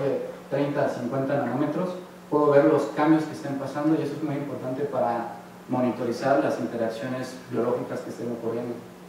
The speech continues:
para biosensar. Entonces, esta es una línea de interacción de, de,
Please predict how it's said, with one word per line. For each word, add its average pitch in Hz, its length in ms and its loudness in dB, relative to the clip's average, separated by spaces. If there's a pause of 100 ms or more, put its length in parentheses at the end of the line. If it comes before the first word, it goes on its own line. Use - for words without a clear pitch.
(200)
para 113 160 0
biosensar. 110 480 -6 (920)
Entonces, 147 360 -2
esta 156 200 -2
es 160 80 -4
una 165 160 6
línea 160 200 4
de 151 60 4
interacción 139 480 -2
de, 127 380 -8
de, 123 120 -6